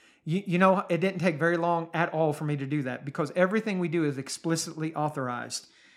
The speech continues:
here in the congregation in El Paso. And that's not my doing, that's our doing. We, we, we,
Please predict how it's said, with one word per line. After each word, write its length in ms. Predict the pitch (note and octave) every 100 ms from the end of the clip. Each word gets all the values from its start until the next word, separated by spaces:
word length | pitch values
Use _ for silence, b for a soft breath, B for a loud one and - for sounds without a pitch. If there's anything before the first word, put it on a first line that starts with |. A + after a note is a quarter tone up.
| b
here 160 | - F3+
in 80 | E3
the 80 | D#3
congregation 560 | E3 D3 D3 D3 D3+
in 40 | C3+
El 120 | B2+
Paso. 460 | - B2 - A#2 - B -
And 80 | D3
that's 220 | G3+ A3+
not 240 | G#3+ -
my 180 | E3 F3+
doing, 380 | E3+ D#3+ D3 C#3
that's 260 | D3+ D#3+ -
our 340 | C#3+ F3 D#3+ C#3+
doing. 440 | C3+ B2+ A#2+ A#2+ A#2 -
We, 100 | D#3 D#3
we, 160 | D3+ D#3+
we, 340 | D#3+ F3 D#3